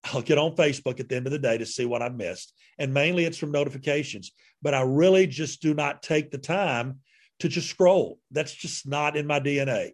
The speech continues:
I'm not trying to apologize for it. It's just who I am. But I will spend time on LinkedIn, and I will delve into a business owner to learn everything I can about them.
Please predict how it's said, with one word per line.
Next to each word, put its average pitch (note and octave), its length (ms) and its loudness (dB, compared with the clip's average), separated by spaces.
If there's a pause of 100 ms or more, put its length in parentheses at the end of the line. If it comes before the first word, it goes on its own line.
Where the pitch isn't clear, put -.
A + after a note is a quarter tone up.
(120)
I'm B2 60 -12
not A#2+ 240 -6
trying C#3 360 -2
to A2 140 -4 (380)
apologize F3+ 680 4
for G#3+ 220 2
it. G#3+ 80 -14
It's F3 140 -8
just - 240 -8
who F#3 120 4
I F3 180 2
am. F3 140 0
But C#3 140 -2
I E3 100 -2
will G#3+ 140 -2
spend E3+ 320 -4
time F3 280 -2
on C#3+ 140 -2
LinkedIn, D3+ 460 -6 (400)
and C3+ 100 -2
I G3+ 80 0
will A3 160 4
delve D#3+ 440 4
into C#3+ 240 -2
a B2+ 40 -2
business D3+ 480 -2
owner A#2 240 -2
to C3 160 -2
learn C#3 300 0
everything F3 420 0
I D3+ 120 0
can C3+ 460 -4 (320)
about A2+ 380 -2
them. F#3 400 2